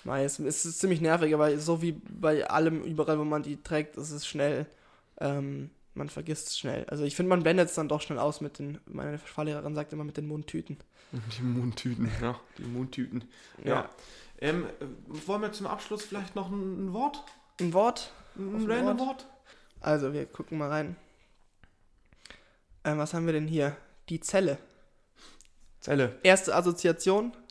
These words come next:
Speaker 2: Ähm, Gefängniszelle, ganz
Speaker 1: Gefängniszelle,
Speaker 2: klar.
Speaker 1: echt.
Speaker 2: Warst du, warst du schon mal so im Kindergarten
Speaker 1: Ja.
Speaker 2: oder so?
Speaker 1: Ja, ja, mehrfach.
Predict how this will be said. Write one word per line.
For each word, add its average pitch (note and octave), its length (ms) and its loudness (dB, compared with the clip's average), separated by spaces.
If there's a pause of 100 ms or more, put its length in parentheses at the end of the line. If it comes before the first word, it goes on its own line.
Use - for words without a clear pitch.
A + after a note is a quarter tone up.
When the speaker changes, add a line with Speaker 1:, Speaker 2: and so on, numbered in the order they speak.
(520)
Speaker 2:
Ähm, C3 460 4
Gefängniszelle, C#3+ 640 -2 (140)
ganz - 100 -4 (100)
Speaker 1:
Gefängniszelle, E3 580 2
Speaker 2:
klar. - 20 0
Speaker 1:
echt. D3 100 4
Speaker 2:
Warst E3+ 200 0
du, E3+ 200 -2
warst E3 280 -2
du F3+ 120 0
schon F3 180 -2
mal F3 240 0 (180)
so E3+ 200 0
im E3 240 0
Kindergarten F3 540 4
Speaker 1:
Ja. E3+ 60 -2
Speaker 2:
oder F3 140 0
so? F3+ 300 -4
Speaker 1:
Ja, E3+ 140 6
ja, D#3+ 260 4
mehrfach. D3+ 420 -4